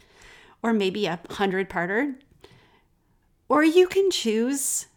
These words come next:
to wake up and live your life in a completely different way, in a way that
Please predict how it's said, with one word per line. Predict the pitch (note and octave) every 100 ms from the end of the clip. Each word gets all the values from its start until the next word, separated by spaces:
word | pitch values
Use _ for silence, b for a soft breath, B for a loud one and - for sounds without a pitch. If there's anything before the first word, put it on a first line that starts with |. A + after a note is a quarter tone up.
| - B3+
to | - C4+
wake | C4+ A3 G#3+
up | A3+ B3 - - - b b b b b b _
and | B3+ B3+ A3+
live | A3+ A#3+
your | C#4+ D#4+
life | A3+ A#3 A3+ - _ _ _
in | C4+ A#3+
a | A3
completely | G#3+ - B3 A#3 A#3
different | G#3+ G#3 G#3+ F3+
way, | F#3 D#3+ -
in | - A3+
a | G#3+
way | G#3+ A3+ D4
that | D4 B3+ A3